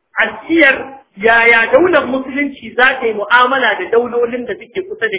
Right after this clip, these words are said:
ita ko daulolin duniya gabaki ɗaya? لتنظيم المعاملات الدولية،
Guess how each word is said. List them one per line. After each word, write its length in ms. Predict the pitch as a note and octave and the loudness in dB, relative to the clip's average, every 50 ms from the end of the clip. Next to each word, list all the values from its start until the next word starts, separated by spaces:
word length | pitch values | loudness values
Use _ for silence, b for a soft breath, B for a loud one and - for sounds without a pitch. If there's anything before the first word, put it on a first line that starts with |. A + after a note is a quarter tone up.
| E3+ | -10
ita 220 | - - - G3+ F3 - - - - - - - | -10 -6 -4 -4 -2 -4 -6 -12 -18 -20 -6 -2
ko 120 | A#3 A#3 | -2 2
daulolin 500 | A3+ A#3 A#3+ A#3 A#3 A#3 A#3 A3+ A3+ A3 | 4 4 4 4 4 2 0 -2 -6 -10
duniya 400 | A3 B3 A#3 A#3 A#3+ A3+ F#3+ F3 | -10 -10 -10 -6 -4 -4 -4 -2
gabaki 400 | E3 D#3 D3 C#3+ C#3 - - D#3+ - | -4 -4 -6 -6 -6 -8 -12 -16 -10
ɗaya? 220 | D3+ D#3 D#3 D3 - - - - - _ _ _ _ _ _ _ _ _ _ _ _ _ _ _ _ _ _ _ _ _ _ _ _ _ _ _ _ _ _ _ _ _ _ _ _ _ _ _ _ _ _ _ _ _ _ _ _ _ _ _ _ _ _ _ _ _ | -6 -4 -4 -4 -6 -10 -16 -20 -20 _ _ _ _ _ _ _ _ _ _ _ _ _ _ _ _ _ _ _ _ _ _ _ _ _ _ _ _ _ _ _ _ _ _ _ _ _ _ _ _ _ _ _ _ _ _ _ _ _ _ _ _ _ _ _ _ _
لتنظيم 640 | G3 G3+ - A3+ A3 G#3+ G#3+ - - C4 D4+ E4 D4+ | -12 -8 -4 -4 -4 -4 -4 -6 -6 -4 -2 -2 -2
المعاملات 800 | C4+ A#3+ A#3 G#3+ G#3+ G#3 F#3+ G#3 G#3+ G#3 G#3 G#3 A3+ A#3+ A#3+ A#3+ | -2 -2 -2 -2 0 0 2 2 2 2 2 2 2 2 2 0
الدولية، 760 | A#3+ A#3+ - G#3 G3+ G3 G3+ A3+ B3 A#3+ A3+ G#3+ G#3+ A3+ - | -4 -8 -6 -6 -6 -6 -4 -6 -4 -2 0 2 0 0 -2